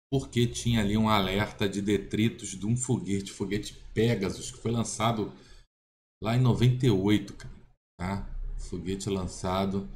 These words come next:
há mais de vinte anos atrás. Então ele, é, provavelmente foi lançado numa órbita muito alta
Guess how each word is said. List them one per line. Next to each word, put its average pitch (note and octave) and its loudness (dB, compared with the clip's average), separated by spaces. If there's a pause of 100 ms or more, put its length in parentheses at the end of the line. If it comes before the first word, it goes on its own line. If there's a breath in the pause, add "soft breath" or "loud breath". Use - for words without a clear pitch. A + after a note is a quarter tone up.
(400 loud breath)
há F2+ -2
mais A2 4
de G#2+ -2
vinte G2+ -4
anos F#2+ -4
atrás. F#2 -2 (600 soft breath)
Então F#2+ -4
ele, F#2 0
é, F2 -4
provavelmente G2+ -2
foi G#2+ 0
lançado G2 0
numa F#2+ -2
órbita F#2+ -2
muito A2+ 2
alta A#2+ 4